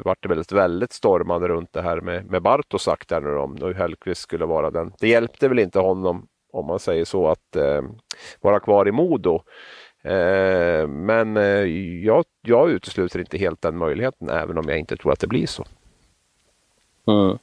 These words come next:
Speaker 2: Det är ju även, det här har ju tagit ganska oanade effekter. Det är ju många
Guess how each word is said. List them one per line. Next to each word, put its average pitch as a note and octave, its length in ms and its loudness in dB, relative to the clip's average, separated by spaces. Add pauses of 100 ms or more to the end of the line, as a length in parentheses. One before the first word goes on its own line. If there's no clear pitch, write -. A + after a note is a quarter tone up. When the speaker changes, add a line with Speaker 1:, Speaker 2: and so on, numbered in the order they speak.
(960)
Speaker 2:
Det A#2+ 80 -2
är B2+ 40 2
ju C3 80 6
även, B2+ 560 2 (180)
det - 200 -6
här A#2+ 140 2
har C3 80 6
ju C#3 60 4
tagit C3+ 320 2
ganska B2 460 4
oanade C#3 580 4
effekter. - 440 0
Det A2+ 80 2
är - 20 6
ju B2 60 6
många B2+ 420 4